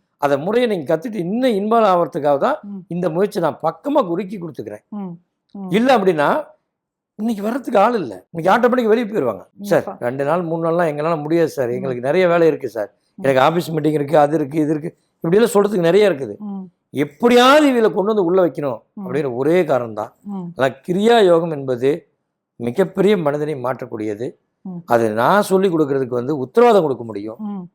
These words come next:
Speaker 2: ம்.
Speaker 1: கேரண்டி கொடுக்க முடியும்.
Speaker 2: ம்.
Speaker 1: நீங்க இந்த கலையை கத்துக்கிட்டா மிகப்பெரிய மாற்றம் கிடைக்கும்.
Speaker 2: ம்.
Speaker 1: நான் கொடுக்குற கிரியாயத்துல உங்களுக்கு ஏதாவது குறைபாடுகள் இருந்தால், நீங்க கட்ட படத்தை
Speaker 2: ம்.
Speaker 1: நான் வாபஸ் பண்ண முடியும்.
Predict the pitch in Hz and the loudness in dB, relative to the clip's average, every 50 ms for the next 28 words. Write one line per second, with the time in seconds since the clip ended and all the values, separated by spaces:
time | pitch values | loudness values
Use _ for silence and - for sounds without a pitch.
0 | _ _ _ _ _ - 170 123 139 156 190 220 214 202 160 143 135 120 123 117 | _ _ _ _ _ -18 -6 0 4 4 4 6 4 2 2 2 -2 -4 -6 -8
1 | 113 110 107 104 110 127 - _ _ _ _ _ _ 185 180 175 151 131 135 127 | -6 -6 -6 -6 -8 -10 -12 _ _ _ _ _ _ -18 -14 -8 -4 -4 -2 0
2 | 123 110 113 135 170 202 190 147 151 143 147 - 147 135 135 - 214 - - - | 0 0 2 2 4 4 4 4 2 0 0 -4 -6 0 0 0 0 0 -4 -12
3 | _ _ _ _ _ 131 131 127 185 196 - - 190 202 160 147 147 147 139 165 | _ _ _ _ _ -8 -4 0 0 0 2 2 2 2 2 2 -2 -4 -4 -6
4 | 139 123 113 110 98 - 139 151 190 _ 208 196 190 170 - _ _ - 117 120 | -8 -8 -8 -10 -8 -8 -10 -10 -10 _ -16 -16 -16 -16 -18 _ _ -10 -6 -2
5 | 127 139 160 190 208 202 160 175 202 220 254 233 302 294 196 170 196 196 226 226 | 2 4 4 4 4 2 2 0 -2 -2 0 0 0 0 0 -2 -2 0 4 4
6 | 226 226 220 208 190 170 - 202 180 175 160 160 160 156 156 131 135 143 147 147 | 6 6 6 4 2 0 0 0 0 2 0 0 -2 -4 -4 -4 -4 -4 -2 2
7 | 151 180 214 214 - - 170 175 175 175 180 165 170 156 156 143 135 139 156 156 | 2 2 2 2 0 -2 -2 -2 0 0 0 0 -2 -2 -4 -6 -6 -8 -2 2
8 | 185 220 269 262 - _ _ 165 156 165 175 156 131 139 170 175 - - 269 180 | 2 2 2 0 -6 _ _ -8 -4 -4 -4 -4 -2 -2 -2 -2 0 -4 -4 -4
9 | - 180 185 226 220 226 262 285 - - - - _ _ 202 151 139 131 135 185 | 0 0 0 0 2 4 4 4 4 2 -8 -18 _ _ -8 -6 -4 0 4 4
10 | 254 285 349 294 - - 240 165 139 110 101 95 90 | 4 4 4 0 0 -4 -6 -6 -6 -8 -10 -14 -18